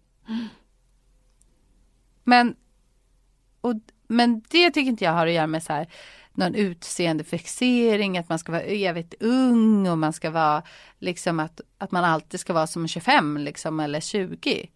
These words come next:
Speaker 2: Det har inte med det att göra överhuvudtaget. Det är inte riktigt kopplat till det, utan det är mer kopplat till, liksom, att livet har en början och ett slut, och, och det som händer däremellan, det händer, även om det händer otroligt mycket, så är det ändå så här på något vis att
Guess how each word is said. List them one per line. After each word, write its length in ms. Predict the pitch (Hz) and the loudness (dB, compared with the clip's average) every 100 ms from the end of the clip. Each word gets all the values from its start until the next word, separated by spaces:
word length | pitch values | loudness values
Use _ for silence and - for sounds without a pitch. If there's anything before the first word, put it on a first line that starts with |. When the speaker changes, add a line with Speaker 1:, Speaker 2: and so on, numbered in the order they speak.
| _ - - _ _ | _ -20 -20 _ _
Speaker 2:
Det 100 | - | 2
har 80 | 247 | 2
inte 160 | 233 175 | 2 -4
med 140 | 185 | -6
det 240 | 208 285 | 0 2
att 80 | 233 | 2
göra 140 | 185 151 | 2 0
överhuvudtaget. 560 | 165 170 - 190 190 | -2 -6 -4 -4 -4
Det 40 | 226 | -6
är 40 | |
inte 180 | 233 185 | -4 -4
riktigt 280 | 208 175 - | -6 -10 -8
kopplat 460 | 247 - - 262 | -10 -8 -8 -8
till 100 | 220 | -6
det, 180 | 170 160 | -4 -4
utan 280 | 170 165 180 | -4 -4 -2
det 60 | 240 | 2
är 40 | |
mer 200 | 240 170 | 2 2
kopplat 440 | 170 214 - 165 | -2 -6 -4 -8
till, 160 | - 165 | -4 -6
liksom, 300 | 170 - 160 | -6 -6 -4
att 280 | 147 - - _ - - _ _ | -4 -8 -20 _ -20 -20 _ _
livet 420 | 202 202 190 190 | 0 2 2 2
har 140 | 185 | 2
en 100 | 170 | 2
början 440 | 180 190 180 160 156 | 0 -2 0 -2 -4
och 60 | |
ett 100 | 147 | -4
slut, 520 | - - 240 175 170 | -8 0 2 2 -2
och, 140 | 160 160 - | -4 -6 -6
och 180 | - 185 | -8 -8
det 260 | 180 196 180 | -4 -2 -2
som 120 | 190 | -2
händer 440 | 220 233 214 170 | 2 4 2 0
däremellan, 680 | 151 170 190 170 190 202 185 | 0 0 2 0 2 2 2
det 60 | 185 | 0
händer, 280 | 202 196 | 0 0
även 280 | 208 180 185 | -2 -2 0
om 120 | 226 | 0
det 60 | 226 | 2
händer 300 | 196 180 - | 0 0 -4
otroligt 720 | 208 - - 311 233 185 175 | -8 -10 0 2 2 0 -2
mycket, 420 | 202 202 - 254 247 | -4 -6 -6 -8 -4
så 120 | 190 | -2
är 220 | 180 175 | 0 0
det 60 | 185 | 2
ändå 300 | 185 165 170 | 0 0 -4
så 120 | 151 | -4
här 40 | |
på 160 | - 190 | -4 -6
något 140 | 180 | -4
vis 180 | 160 165 | -4 -2
att 240 | 156 160 | -4 -4